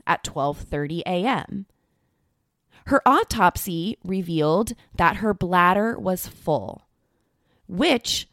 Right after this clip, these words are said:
is an essential indicator that she had been asleep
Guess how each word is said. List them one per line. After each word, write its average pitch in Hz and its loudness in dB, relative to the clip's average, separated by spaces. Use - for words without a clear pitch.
is 208 4
an 214 6
essential 226 0
indicator 202 -2
that 180 4
she - -4
had 180 -2
been 151 0
asleep 196 -4